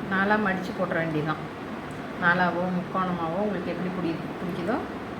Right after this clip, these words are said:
அப்படி போட்டுக்கோங்க. இந்த மாதிரி போட்டு எடுத்து வச்சிட்டோம்னா நல்லா சாஃப்டா வரும் சப்பாத்தி. எடுத்து எடுத்து வச்சிட வேண்டியதுதான். அப்புறமா நம்ம சப்பாத்தி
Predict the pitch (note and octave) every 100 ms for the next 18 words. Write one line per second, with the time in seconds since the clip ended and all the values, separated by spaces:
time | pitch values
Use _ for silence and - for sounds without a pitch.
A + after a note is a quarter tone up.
0 | - - - G3+ G3 F#3 F#3+ F#3 E3 E3+
1 | A#3 - G#3 G#3+ A3 A3+ A3 G#3+ E4+ -
2 | - - - - G#3+ G#3+ A3 - G#3+ G#3
3 | D4 C4 G#3 G#3+ G#3+ G#3 G#3+ - F#3+ E3
4 | D#3+ E3 D#3 - - - G3 G3 G#3 F#3+
5 | G#3 F#3+ F#3 F3 E3 D#3+ F3+ C4+ - -
6 | - - - - - - A3 A#3+ C4+ C4+
7 | A3 G3 G3 G#3+ A3+ A3